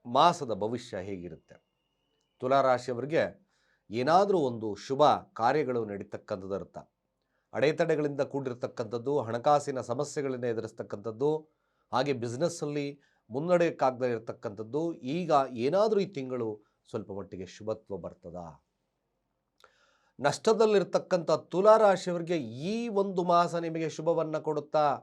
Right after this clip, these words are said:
ನೋಡ್ಬೇಕಾಗತ್ತೆ. ಸ್ನೇಹಿತರೆ, ನೋಡಿ, ತುಲಾ ರಾಶಿಯಲ್ಲಿ ಈಗ ಎರಡನೇ ತಾರೀಕು ಶುಕ್ರ ಸ್ವಸ್ಥಾನಕ್ಕೆ ಬರ್ತದೆ. ಸ್ವಸ್ಥಾನಕ್ಕೆ ಬರೋದ್ರಿಂದ ಒಂದು ಬಲ ಅಂತೂ ಖಂಡಿತ ಸಿಗುತ್ತೆ, ಅಷ್ಟಂತೂ ಹೇಳ್ಬೋದು.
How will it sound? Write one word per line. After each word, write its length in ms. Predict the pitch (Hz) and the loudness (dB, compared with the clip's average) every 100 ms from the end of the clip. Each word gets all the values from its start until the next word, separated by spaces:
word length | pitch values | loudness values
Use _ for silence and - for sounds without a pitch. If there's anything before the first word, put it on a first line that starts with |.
| _ 131 | _ -4
ನೋಡ್ಬೇಕಾಗತ್ತೆ. 680 | 135 127 104 87 - _ _ _ _ _ _ _ _ _ _ _ _ _ _ _ _ | -2 -4 -4 -8 -16 _ _ _ _ _ _ _ _ _ _ _ _ _ _ _ _
ಸ್ನೇಹಿತರೆ, 920 | - - 175 180 190 175 131 120 - _ _ 160 | -10 -2 0 0 2 4 4 0 -10 _ _ -4
ನೋಡಿ, 140 | 165 | -2
ತುಲಾ 340 | 147 165 196 | 0 4 6
ರಾಶಿಯಲ್ಲಿ 960 | 190 185 180 180 180 170 170 190 208 208 _ _ - | 8 6 4 0 -2 0 0 -2 -4 -8 _ _ -6
ಈಗ 220 | 151 151 | -4 2
ಎರಡನೇ 680 | 160 165 139 147 170 190 180 | 4 4 2 2 0 0 0
ತಾರೀಕು 600 | 170 160 156 151 185 180 | 0 0 0 -4 -2 -2
ಶುಕ್ರ 500 | - 180 - 185 175 | -4 -8 -4 -2 0
ಸ್ವಸ್ಥಾನಕ್ಕೆ 840 | 175 160 - 175 170 165 151 170 | 0 -4 0 4 4 4 -4 0
ಬರ್ತದೆ. 680 | 160 151 - 151 151 - _ _ _ _ _ _ _ _ _ _ _ | 2 2 2 4 4 2 _ _ _ _ _ _ _ _ _ _ _
ಸ್ವಸ್ಥಾನಕ್ಕೆ 640 | - 175 175 208 202 202 | 0 0 4 4 4 2
ಬರೋದ್ರಿಂದ 440 | 180 180 170 175 196 | 2 4 2 0 2
ಒಂದು 380 | 156 175 196 190 | 2 0 0 -2
ಬಲ 320 | 117 131 175 | 0 2 4
ಅಂತೂ 300 | 185 175 196 | 4 0 -4
ಖಂಡಿತ 340 | 151 139 131 | -6 -8 -8
ಸಿಗುತ್ತೆ, 400 | 120 95 87 - | -10 -10 -12 -12
ಅಷ್ಟಂತೂ 380 | 90 - 98 120 | -12 -12 -10 -6
ಹೇಳ್ಬೋದು. 320 | 90 69 - | -6 -10 -20